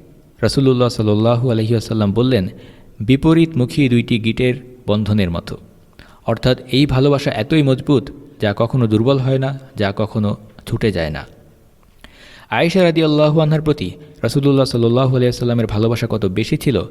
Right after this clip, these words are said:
সেটা রাসূলুল্লাহ সাল্লাল্লাহু আলাইহি ওয়াসাল্লামের অন্তিম অসুস্থতা এবং মৃত্যুর ঘটনাতেই সেই প্রমাণ পাওয়া যায়। রাসূলুল্লাহ সাল্লাল্লাহু আলাইহি ওয়াসাল্লাম যখন অন্তিম অসুস্থ হয়ে পড়েন, সেই অবস্থায় তিনি বারবার জিজ্ঞাসা করতেন, "আগামীকাল আমি কার ঘরে থাকব?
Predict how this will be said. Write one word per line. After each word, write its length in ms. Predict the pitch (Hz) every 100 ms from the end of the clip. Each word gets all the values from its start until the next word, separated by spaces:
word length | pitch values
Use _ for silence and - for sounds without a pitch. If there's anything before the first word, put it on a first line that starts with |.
| - - - -
সেটা 220 | 123 131
রাসূলুল্লাহ 480 | 120 147 143 139 127
সাল্লাল্লাহু 440 | 123 117 117 123
আলাইহি 140 | 117 117
ওয়াসাল্লামের 440 | 113 117 113 113
অন্তিম 380 | 113 120 127 113
অসুস্থতা 560 | 120 143 143 - 95 - - -
এবং 220 | 107 104
মৃত্যুর 360 | 113 - 143 131
ঘটনাতেই 540 | 110 143 147 120 95
সেই 160 | - 110
প্রমাণ 280 | 104 104 98
পাওয়া 220 | 95 85
যায়। 200 | 73 - - - - - - - - -
রাসূলুল্লাহ 420 | - 135 131 127
সাল্লাল্লাহু 400 | - 113 123 123
আলাইহি 180 | 117 110
ওয়াসাল্লাম 220 | 120 110
যখন 360 | 110 - 101 123 - - -
অন্তিম 340 | 123 131 143
অসুস্থ 260 | 120 151 -
হয়ে 140 | 147
পড়েন, 340 | 143 117 85 110 - - - -
সেই 200 | 143 156
অবস্থায় 340 | 147 - 135
তিনি 140 | 127 113
বারবার 360 | 113 120 143
জিজ্ঞাসা 340 | 131 117 120 120
করতেন, 360 | 110 - 87 101 - -
"আগামীকাল 640 | - 113 135 131 135 135 131
আমি 240 | - 104
কার 320 | - 123 135
ঘরে 200 | 123 117
থাকব? 460 | 113 113 120 113